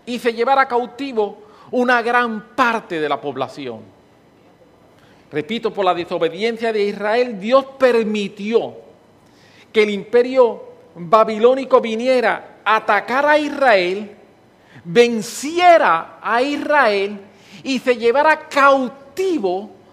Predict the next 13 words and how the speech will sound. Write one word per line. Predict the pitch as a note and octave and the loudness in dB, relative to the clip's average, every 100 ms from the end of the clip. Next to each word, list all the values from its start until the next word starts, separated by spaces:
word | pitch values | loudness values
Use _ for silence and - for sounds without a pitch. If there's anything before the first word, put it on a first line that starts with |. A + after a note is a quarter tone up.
| _ - - | _ -20 -4
una | B3+ C4+ C4 A#3 G3+ F#3 | 0 2 2 0 -4 -10
gran | F#3 C4 D4 C#4+ C4+ - | -4 2 2 0 -6 -4
cantidad | C4 A#3+ A3+ - A#3+ A3 C4 A#3 G3 E3+ - _ _ _ _ - | -2 -2 -4 -8 -4 0 0 0 -4 -10 -20 _ _ _ _ -2
de | F#3 | 0
los | G3 G3 | 2 -2
israelitas. | G3 D#3+ F3 D#3+ F3+ F3+ C#3 C3 - - _ _ _ _ _ _ - | -8 -4 -2 -2 -6 -10 -12 -14 -20 -20 _ _ _ _ _ _ -12
Específicamente, | D3+ F3+ E3+ G#3+ G#3+ G#3+ G#3+ G#3 F#3 | -10 -8 -10 -10 -4 -2 -2 -8 -8
Segunda | F#3+ F3+ G3+ G3 | -8 -6 -4 -4
de | F#3+ | -4
Reyes, | F#3 A3 A3+ A#3+ - - _ _ _ _ _ _ _ _ _ - | -4 -4 -2 -6 -12 -20 _ _ _ _ _ _ _ _ _ -4
capítulo | - E3+ F3+ F#3+ | -4 -4 -6 -4
veinticuatro, | F#3+ F3 F#3 F#3+ G#3 F3+ | -4 -6 -8 -2 0 -2
nos | D#3 | -8